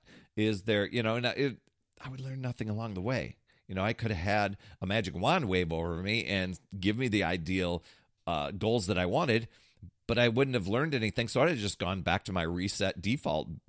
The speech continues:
uh, thing of unhealthy habits. And, and so I think a lot of times people do that.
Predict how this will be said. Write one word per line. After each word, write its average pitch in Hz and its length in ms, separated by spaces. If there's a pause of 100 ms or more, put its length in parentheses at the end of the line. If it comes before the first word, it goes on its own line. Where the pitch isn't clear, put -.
uh, 65 340 (240)
thing 101 300
of 90 260
unhealthy 80 480
habits. 80 540
And, 82 340 (720)
and 104 220
so 107 260
I 104 80
think 117 200
a 104 40
lot 95 220
of 80 40
times 87 260
people 73 260
do 87 200
that. 65 220